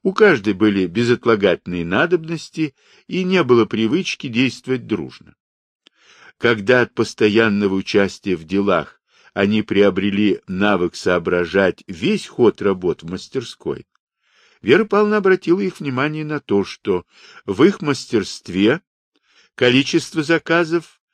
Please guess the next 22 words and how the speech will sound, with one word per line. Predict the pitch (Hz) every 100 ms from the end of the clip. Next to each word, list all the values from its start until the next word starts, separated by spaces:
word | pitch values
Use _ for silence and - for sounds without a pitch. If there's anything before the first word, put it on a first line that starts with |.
| _ _ -
распределяется | 107 123 - 113 110 107 123 165 175 - 160
по | 147 -
месяцам | 101 98 110 - - 131 135
года | 107 110 139 131 139 -
очень | 120 160 - 165 151
неодинаково, | 147 131 123 82 67 - 69 - _ _ _ _
и | 104
что | - - 120 107 -
в | 90
месяцы | 104 127 110 107 - 101
особенно | 92 - 202 165 127 98 87 -
выгодные | 95 139 110 85 69 73 67 60 _ _ _ -
недурно | 110 147 107 123 170 190
было | 175 156 180
бы | 160 170 -
отлагать | 147 160 170 190 139 104 95 -
часть | - 95 92 -
прибыли | 90 95 85 90 90 87 _ - -
для | 85 110 127
уравнения | 120 117 101 107 175 175 180 170 -
невыгодных | 92 165 160 110 95 95 90 95 -
месяцев. | 87 85 - - -